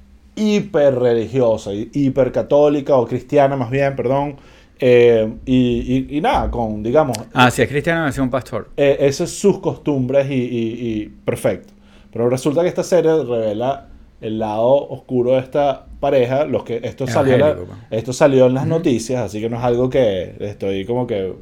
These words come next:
Speaker 1: spoiling anything, pero al final esta, eh, esta, este era este, este tipo, Jerry Falwell, este,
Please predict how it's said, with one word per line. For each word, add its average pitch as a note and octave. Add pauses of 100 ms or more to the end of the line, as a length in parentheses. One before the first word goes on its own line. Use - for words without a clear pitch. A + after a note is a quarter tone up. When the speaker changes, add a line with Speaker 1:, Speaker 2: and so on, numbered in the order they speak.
Speaker 1:
spoiling A#2+
anything, C#3 (420)
pero A#2+
al A#2+
final A#2+
esta, D3+
eh, C3
esta, C#3
este B2+
era C#3
este, C3+
este C#3
tipo, C#3
Jerry A2
Falwell, C3+
este, -